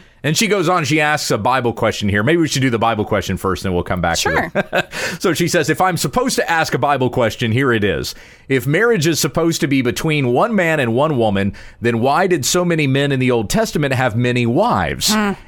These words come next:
Speaker 1: And God didn't rebuke them for it. Thank you for making such a great show." Yeah, so I just did a what video on polygamy. I don't know if that inspired her question or not.
Speaker 2: Yeah.
Speaker 1: Uh, I'll play that video here in just a moment.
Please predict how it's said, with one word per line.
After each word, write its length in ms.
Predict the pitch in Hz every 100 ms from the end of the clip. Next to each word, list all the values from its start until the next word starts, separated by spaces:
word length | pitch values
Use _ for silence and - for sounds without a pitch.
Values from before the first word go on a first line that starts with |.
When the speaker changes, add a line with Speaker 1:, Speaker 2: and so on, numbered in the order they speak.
| -
Speaker 1:
And 220 | 117 101
God 340 | 143 151 151
didn't 300 | 113 139 139
rebuke 480 | 131 123 107 175 165
them 220 | 131 113
for 300 | 98 107 76
it. 280 | 71 - - - - - - -
Thank 260 | 139 147 156
you 100 | 147
for 140 | 139
making 400 | 117 123 120 123
such 300 | - 120 107
a 40 | 110
great 320 | 90 104 101
show." 580 | - 113 101 82 67 - - - _ _ _ _ -
Yeah, 160 | 135 123
so 140 | 156
I 60 | 127
just 340 | 120 208 139
did 180 | 170 226
a 60 | 139
what 240 | 117 120
video 360 | 104 113 110 104
on 260 | 104 98 80
polygamy. 460 | - 127 143 95 85
I 80 | 101
don't 100 | 113
know 60 | 104
if 80 |
that 160 | 104 98
inspired 420 | 92 - 107 98
her 120 | 80
question 400 | - 117 - 90
or 80 | 80
not. 280 | 80 90 - -
Speaker 2:
Yeah. 260 | 226 196 185 -
Speaker 1:
Uh, 320 | 95 92 95
I'll 140 | 123
play 200 | 117 131
that 140 | 107 92
video 260 | 104 101 92
here 180 | 107
in 120 | 95 85
just 220 | 104 -
a 60 |
moment. 300 | 95 101 80